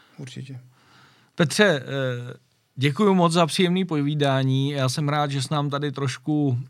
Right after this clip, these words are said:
Speaker 2: eh, poodkryl to, jak vypadá,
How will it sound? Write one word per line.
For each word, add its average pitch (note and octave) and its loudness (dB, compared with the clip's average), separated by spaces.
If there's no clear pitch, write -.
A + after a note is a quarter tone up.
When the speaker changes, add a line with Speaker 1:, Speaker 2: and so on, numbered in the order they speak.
Speaker 2:
eh, - 2
poodkryl D3+ 2
to, C#3 -2
jak C#3 0
vypadá, C#3 2